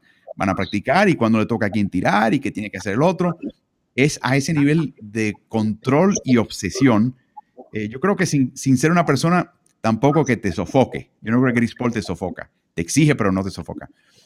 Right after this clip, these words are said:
Así que ha tratado a Devin Booker con pinzas y con el respeto, un jugador que hace muchas cosas que él mismo no puede hacer.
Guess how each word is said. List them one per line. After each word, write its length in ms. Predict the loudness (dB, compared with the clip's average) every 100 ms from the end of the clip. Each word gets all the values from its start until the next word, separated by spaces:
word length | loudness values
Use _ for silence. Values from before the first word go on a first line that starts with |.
| _
Así 260 | -8 0 2
que 260 | 2 -2 -6 _ -20 -16 -8 -2
ha 100 | 0
tratado 360 | 0 2 4 4
a 40 |
Devin 240 | 4 4 2
Booker 240 | 0 0
con 200 | 0 0
pinzas 500 | 4 4 4 -4 -6
y 60 | -6
con 120 | -6
el 80 | -6
respeto, 480 | -12 -8 -6 -4
un 60 | -4
jugador 180 | -4 -4
que 80 | -4
hace 140 | -2
muchas 240 | -2 -4
cosas 260 | -6 -6 -6
que 120 | -4
él 100 | 0
mismo 200 | 0 0
no 120 | -4
puede 160 | -2 -4
hacer. 220 | -6 -10